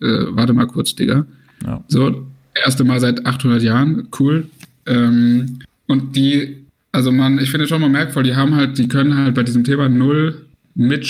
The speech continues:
Speaker 1: mitreden, also logischerweise, weil sie natürlich auch nirgendwo Regierungsverantwortung haben oder sowas. Aber genau, und ich glaube, eigentlich müsste das schon doch den Effekt geben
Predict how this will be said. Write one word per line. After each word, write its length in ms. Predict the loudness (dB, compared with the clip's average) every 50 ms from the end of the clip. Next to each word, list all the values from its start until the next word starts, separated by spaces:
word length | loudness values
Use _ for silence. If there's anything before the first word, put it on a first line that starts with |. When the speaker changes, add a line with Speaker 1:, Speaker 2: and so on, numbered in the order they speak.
| -6 -6 -8 -12 -20 _ _ -2
Speaker 1:
mitreden, 640 | 0 2 2 2 2 0 0 0 -2 -2 -4 -12 _ -20 -20 -20 -16 _
also 180 | -2 0 2 2
logischerweise, 580 | 4 4 2 2 2 2 2 2 2 2 2 2
weil 100 | 2 2
sie 80 | 0
natürlich 240 | 0 0 0 -2 -2
auch 100 | -2 0
nirgendwo 360 | 0 2 2 2 2 0 -2 -2
Regierungsverantwortung 1120 | -2 -2 0 0 2 2 0 0 -2 -4 -6 -4 -2 -2 0 0 -2 0 0 0 0 0
haben 120 | 2 2 2
oder 140 | 2 2 2
sowas. 280 | 2 0 0 -2 -6 -10 -18 -20 -20 _ _ _ -2
Aber 840 | 0 2 2 2 0 0 0 0 2 0 0 0 0 0 0 -2 -4 -6 -12 -18 -20 _ _ _ _
genau, 220 | -2 0 2 2 2
und 60 | 2
ich 100 | 0 0
glaube, 220 | 0 0 0 0
eigentlich 440 | 0 0 2 2 2 0 0 0 0
müsste 320 | 0 0 0 0 -2 0 0
das 240 | 0 0 0 -2
schon 320 | -2 -2 0 2 2 2 2
doch 120 | 0 0
den 140 | 0 2 0
Effekt 340 | 2 0 0 -2 -2 0 0
geben 500 | 0 0 2 2 2 2 0 0 -4